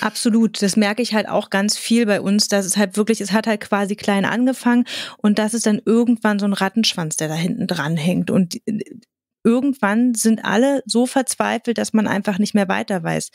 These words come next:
Und da muss man halt einfach sagen, da sind wir auf der Fläche euch auch sehr, sehr dankbar,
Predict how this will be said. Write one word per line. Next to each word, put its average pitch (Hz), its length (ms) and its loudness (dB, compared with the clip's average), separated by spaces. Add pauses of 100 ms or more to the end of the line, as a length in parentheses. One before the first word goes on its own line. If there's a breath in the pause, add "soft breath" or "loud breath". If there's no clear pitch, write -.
(480 loud breath)
Und 202 160 0
da 190 180 2
muss 220 240 2
man 214 160 2
halt 208 160 0
einfach 202 320 0
sagen, 196 520 0
da 202 200 0
sind 214 480 2 (120)
wir 226 320 2
auf 196 100 -4
der 202 160 0
Fläche 214 500 0 (220)
euch 196 460 0 (160)
auch - 200 -2 (240)
sehr, 185 260 2
sehr 175 120 0
dankbar, 214 540 0